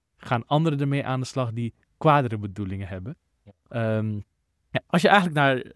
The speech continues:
Speaker 1: het verhaal van deze Amerikaanse bedrijven kijkt, dan zijn zij eigenlijk toch ook super afhankelijk van A S M L. Het is, eh, want het beeld wordt wel geschept alsof zij een alwetend bedrijf zijn, alwetende organisaties zijn,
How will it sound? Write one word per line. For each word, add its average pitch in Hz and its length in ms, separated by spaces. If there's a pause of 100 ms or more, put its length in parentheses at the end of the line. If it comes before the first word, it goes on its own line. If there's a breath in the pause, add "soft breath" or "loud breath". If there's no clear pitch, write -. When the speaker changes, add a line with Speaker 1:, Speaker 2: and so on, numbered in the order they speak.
(200)
Speaker 1:
het 117 120
verhaal 131 300
van 110 140
deze 123 220
Amerikaanse 110 500
bedrijven 104 380
kijkt, 120 300 (320)
dan 127 120
zijn 160 320
zij 180 220
eigenlijk 135 280
toch - 140
ook 185 140 (1040)
super 139 300
afhankelijk 156 420
van 101 200
A 95 120
S - 80
M 92 140
L. 151 160 (480)
Het - 140
is, 135 260
eh, 123 180 (140)
want 139 180
het 123 80
beeld 185 240
wordt 113 180
wel 147 160
geschept - 340
alsof 117 300
zij 127 400 (260)
een 113 280 (180)
alwetend 120 580
bedrijf 120 380
zijn, 139 220
alwetende 110 540
organisaties 110 760
zijn, 110 280